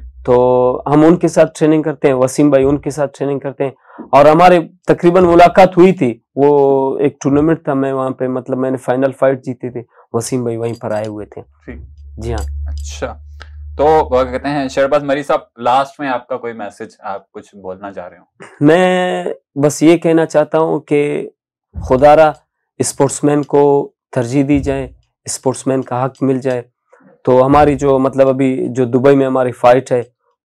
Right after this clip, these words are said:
Speaker 1: उनके लिए हम आवाम को नहीं कह सकते कि हमारी मदद की जाए, लोग क्या से क्या सोचेंगे। हम गवर्नमेंट को कहते हैं कि भाई आप जो है स्पोर्ट्समैन को उसकी हक दी जाए। और पाकिस्तान में हम जो फाइट भी इंशाल्लाह खेलेंगे तो पाकिस्तान का ही नाम होगा, पाकिस्तान का ही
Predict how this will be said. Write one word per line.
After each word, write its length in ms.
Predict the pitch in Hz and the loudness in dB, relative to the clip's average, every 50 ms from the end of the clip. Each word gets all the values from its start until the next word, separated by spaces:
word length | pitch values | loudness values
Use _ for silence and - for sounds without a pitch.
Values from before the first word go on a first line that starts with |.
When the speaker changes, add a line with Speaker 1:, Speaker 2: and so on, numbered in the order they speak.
| _ - | _ 2
Speaker 1:
उनके 300 | 139 143 139 - 143 139 | 2 2 2 2 0 -2
लिए 380 | 139 143 143 143 139 135 139 | 0 0 0 0 0 0 -2
हम 500 | - 131 123 143 143 143 135 120 - - _ _ _ _ _ _ _ _ _ _ _ _ _ _ - | -4 -4 -2 0 0 0 0 -2 -8 -14 _ _ _ _ _ _ _ _ _ _ _ _ _ _ 0
आवाम 260 | 131 139 147 156 151 | 4 4 4 4 2
को 160 | 139 - 147 | 0 0 2
नहीं 140 | 147 160 147 | 2 2 2
कह 140 | 143 147 131 | 0 -4 -6
सकते 340 | - - 123 120 - 135 117 | -4 -6 -6 -6 -6 -8 -8
कि 120 | - 127 | -6 -6
हमारी 240 | 123 123 127 120 120 | -4 -4 -4 -4 -4
मदद 340 | 120 120 120 123 120 120 - | -4 -2 -2 -2 -4 -4 -8
की 120 | - 117 | -10 -8
जाए, 160 | 113 117 117 | -8 -8 -6
लोग 320 | 120 123 135 139 120 - _ _ _ - _ - | -2 0 0 0 0 -2 _ _ _ -20 _ 0
क्या 140 | 139 131 123 | 0 0 2
से 160 | - - 120 | 0 -6 -6
क्या 200 | - - 123 117 | -2 0 0 0
सोचेंगे। 500 | - - 113 107 - 113 113 113 107 - _ _ _ - _ _ - | 0 -4 -10 -8 -8 -10 -10 -10 -12 -14 _ _ _ -20 _ _ 0
हम 180 | 131 143 147 131 | 0 2 2 4
गवर्नमेंट 360 | 135 139 139 147 156 156 151 | 4 4 6 6 4 2 2
को 140 | - 147 135 | 0 -2 -2
कहते 320 | - 135 135 131 - 139 | -2 -4 -4 -2 -2 -4
हैं 100 | 135 127 | -4 -4
कि 120 | - 139 | -6 -4
भाई 240 | 120 127 131 139 135 | -2 -2 -2 -2 -2
आप 260 | 131 127 127 131 131 - 127 | -2 0 0 -2 -2 -4 -6
जो 100 | 123 131 | -4 -4
है 120 | 151 151 - _ _ _ _ _ _ _ _ - | -4 -6 -8 _ _ _ _ _ _ _ _ -12
स्पोर्ट्समैन 560 | 117 - - - 127 117 - - 131 131 139 143 | -12 -8 -2 0 0 0 0 -2 -2 -2 -2 -2
को 320 | 143 175 180 185 - - - - _ _ _ _ _ _ _ _ _ _ - - _ _ _ _ - | -2 -2 -4 -4 -6 -12 -20 -20 _ _ _ _ _ _ _ _ _ _ -20 -20 _ _ _ _ -4
उसकी 260 | 147 139 - - 147 | -4 -4 -2 -2 -2
हक 220 | 127 127 139 139 - - - | 0 0 -2 -2 -2 -6 -6
दी 140 | 113 120 113 | -4 -4 -2
जाए। 260 | 104 117 110 110 104 - _ _ _ _ _ 143 123 117 | -2 -2 -2 -2 -6 -12 _ _ _ _ _ _ -4 2
और 180 | 123 135 135 131 139 139 135 135 131 131 131 - - - _ - | 4 6 6 6 4 2 2 2 0 0 -2 -6 -10 -10 _ -2
पाकिस्तान 460 | 147 135 - - - - 160 160 156 | -2 -2 -2 -6 -6 -2 0 0 2
में 180 | 156 151 151 | 0 0 0
हम 300 | - 156 160 170 170 165 | 0 2 2 4 4 2
जो 220 | 147 139 165 165 156 | 2 4 2 2 4
फाइट 280 | - - 151 156 143 | 4 4 4 4 4
भी 100 | 139 156 | 2 0
इंशाल्लाह 380 | 151 151 147 - 151 147 147 143 | 0 0 0 0 0 0 0 0
खेलेंगे 520 | - - 147 139 143 143 143 135 139 139 | -2 -2 -2 0 0 0 0 0 -2 -2
तो 160 | 135 - 143 120 | -4 -4 -8 -6
पाकिस्तान 520 | - 131 127 - - - - 156 151 147 | -6 -6 -6 -6 -6 -2 0 0 0 0
का 120 | 139 151 | -2 -2
ही 80 | 147 135 | -2 -2
नाम 220 | 127 135 139 135 | 0 0 0 0
होगा, 320 | 135 135 131 123 131 127 120 | 0 -2 0 0 0 0 0
पाकिस्तान 540 | - - 120 117 - - - 143 135 131 131 | 0 -4 -6 -6 -8 -8 -6 -6 -4 -4 -6
का 120 | - 135 | -6 -8
ही 120 | 131 123 | -8 -8